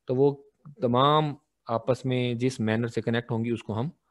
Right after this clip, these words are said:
हाइब्रिड टोपोलॉजी कहेंगे। जैसे कि आपको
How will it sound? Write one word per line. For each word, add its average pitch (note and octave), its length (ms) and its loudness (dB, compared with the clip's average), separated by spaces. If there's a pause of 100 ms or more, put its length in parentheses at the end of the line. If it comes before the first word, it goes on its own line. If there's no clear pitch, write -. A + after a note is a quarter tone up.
(360)
हाइब्रिड A2+ 440 2
टोपोलॉजी F2+ 440 -4
कहेंगे। E2+ 300 -8
जैसे G2+ 300 -6
कि A2+ 120 -4
आपको G#2+ 540 -2